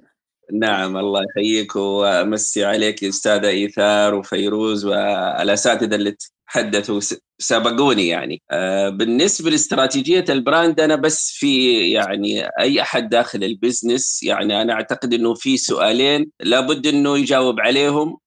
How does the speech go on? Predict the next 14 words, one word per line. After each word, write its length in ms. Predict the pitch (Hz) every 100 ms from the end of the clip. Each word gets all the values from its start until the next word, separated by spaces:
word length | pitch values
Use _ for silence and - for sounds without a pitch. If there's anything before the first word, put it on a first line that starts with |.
| _ -
أو 260 | 135 139
يعمل 480 | 147 160 147 135 107
عليهم، 440 | 101 107 95 90
اللي 180 | 92 95
هي 180 | 120 120
why 460 | 117 127 139 139 135
و 120 | 123
how، 280 | 117 104 87
يعني، 420 | - 90 87 -
لماذا 540 | 113 120 135 151 131 127
أنت 180 | 123
حتعمل 560 | - 113 120 101 104 101
أصلا 400 | 107 - 98 95
براند؟ 380 | 98 95 85